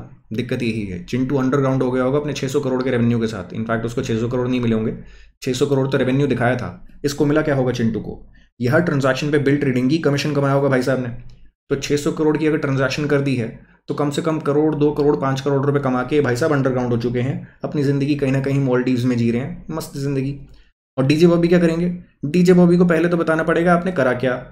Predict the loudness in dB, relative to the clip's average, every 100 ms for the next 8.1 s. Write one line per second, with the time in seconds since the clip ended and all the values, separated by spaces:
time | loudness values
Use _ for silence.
0 | -20 _ 0 0 0 -2 -2 -4 -6 -4
1 | -4 -2 0 0 0 0 -2 0 0 0
2 | 0 -2 -4 -4 0 -2 -2 -2 -4 -6
3 | -4 -4 -2 -2 0 0 -2 -4 -4 -2
4 | -2 -2 -2 0 0 0 0 0 0 -2
5 | 0 0 0 0 0 0 -2 0 0 -2
6 | -8 -12 -8 -6 -6 -8 -20 _ 0 2
7 | 0 0 0 -4 -2 0 2 0 0 -2